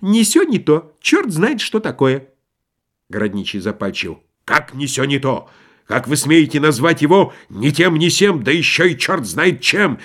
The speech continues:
Я вас под арест!» Почтмейстер. «Кто? Вы?»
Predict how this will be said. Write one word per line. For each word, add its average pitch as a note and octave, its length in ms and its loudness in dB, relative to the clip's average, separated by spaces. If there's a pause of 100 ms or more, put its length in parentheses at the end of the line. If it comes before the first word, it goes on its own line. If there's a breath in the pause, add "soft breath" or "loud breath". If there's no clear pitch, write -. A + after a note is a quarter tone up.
(140 loud breath)
Я A2+ 200 -2
вас F#3 200 0
под D#3+ 260 -4
арест!» G3+ 520 2 (580)
Почтмейстер. G#2 680 -8
«Кто? - 480 -2 (460)
Вы?» D#4+ 420 4